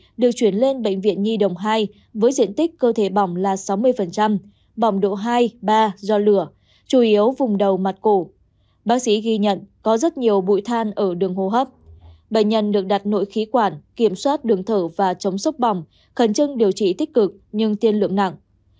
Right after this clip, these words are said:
Liên quan vụ phóng hỏa nhà trọ vì ghen ở Đồng Nai, hiện có ba trong số bảy nạn nhân không qua khỏi, gồm N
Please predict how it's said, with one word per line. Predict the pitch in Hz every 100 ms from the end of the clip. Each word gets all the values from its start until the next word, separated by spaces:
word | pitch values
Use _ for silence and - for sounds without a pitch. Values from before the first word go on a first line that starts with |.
| _ -
Liên | 226 226
quan | 220 202 202
vụ | 196 185
phóng | 214 208
hỏa | 262 202
nhà | 185 185
trọ | 180 226 185 185
vì | 208
ghen | 202 254 254 240
ở | 190
Đồng | 170 165
Nai, | 190 214 208 - _ _ -
hiện | 233 208
có | 233
ba | 233 254 247
trong | 247 214
số | 202 208
bảy | 226 202
nạn | 175 180
nhân | 202 220
không | 202 226 208
qua | 208
khỏi, | 196 208 165 - _ _ -
gồm | 233 214
N | 208